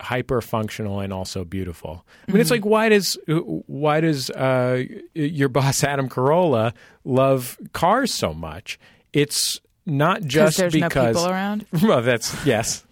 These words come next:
Speaker 1: that, uh, granted. Um, but also because it is an elegant solution to a problem of how do you get somewhere in the most,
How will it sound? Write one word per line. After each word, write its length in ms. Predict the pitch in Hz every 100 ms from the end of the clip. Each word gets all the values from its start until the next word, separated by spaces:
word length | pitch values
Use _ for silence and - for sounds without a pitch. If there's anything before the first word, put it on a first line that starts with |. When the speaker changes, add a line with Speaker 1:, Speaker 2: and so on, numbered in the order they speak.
| 170
Speaker 1:
that, 200 | 131 123
uh, 180 | 117 110
granted. 560 | 110 123 101 98 123 - - - - -
Um, 420 | 147 139 139 156
but 280 | 156 170 -
also 460 | 165 190 214 185 165
because 840 | 143 147 - 143 131 131 127 - -
it 220 | 139 143
is 440 | 135 135 131 123 -
an 180 | 127 131 -
elegant 560 | 151 160 151 143 139 -
solution 600 | 139 127 127 117 120 110
to 180 | - 110
a 40 |
problem 400 | - 110 101 95
of 120 | 92
how 160 | - 104
do 80 | 101
you 100 | 98
get 220 | 107 -
somewhere 540 | 110 95 95 92 92 -
in 100 | 117
the 80 | 107
most, 560 | 104 107 107 - -